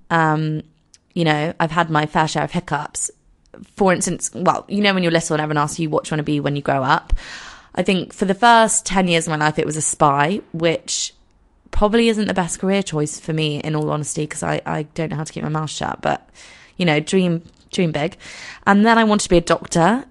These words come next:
'cause all my family are doctors, and I just thought that was a great shout. Um, so much so that I'd actually four, four A levels, four subjects for A level, because I just couldn't pick. And then I didn't even apply to uni because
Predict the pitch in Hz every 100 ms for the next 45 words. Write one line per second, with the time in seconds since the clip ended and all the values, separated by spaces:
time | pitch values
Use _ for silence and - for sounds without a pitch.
0 | - 180 165 202 202 175 165 147 147 -
1 | - 156 147 147 - 156 139 - - 156
2 | 156 - 143 - - 147 196 - _ 170
3 | 160 151 - - 214 202 185 165 156 160
4 | 165 - 156 - 170 151 147 147 - _
5 | - 175 156 151 151 143 131 139 160 -
6 | 151 - - - 151 147 143 - 151 147
7 | 147 143 - 165 147 - 151 - - 165
8 | 165 160 165 151 147 143 151 143 - 143
9 | 139 131 139 143 143 143 139